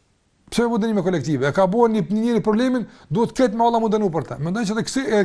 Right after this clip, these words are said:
kjo metudë e dënimit nuk është, nuk është efikase. Nuk është, nuk është efikase, nuk sill, nuk sill rezultate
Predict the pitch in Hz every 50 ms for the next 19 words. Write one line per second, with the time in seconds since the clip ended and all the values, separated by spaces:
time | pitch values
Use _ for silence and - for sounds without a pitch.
0 | - - 254 247 240 196 240 214 208 170 196 220 240 240 233 226 - - _ _
1 | _ _ _ _ _ _ _ _ - - - _ _ - 196 202 226 226 - 262
2 | 247 185 - - - _ - - - - 170 160 - 254 220 - - 165 143 185
3 | - 165 151 123 110 - - 92 - _ _ _ _ _ - - 131 127 - 214
4 | 220 196 - - - _ _ _ - 156 147 147 202 180 - 175 143 175 175 202
5 | 190 175 208 190 - - - 240 220 202 - - - - - - - 175 202 -
6 | - - - - 226 233 214 180 160 170 165 156 175 175 143 202 202 190 - 190
7 | 190 -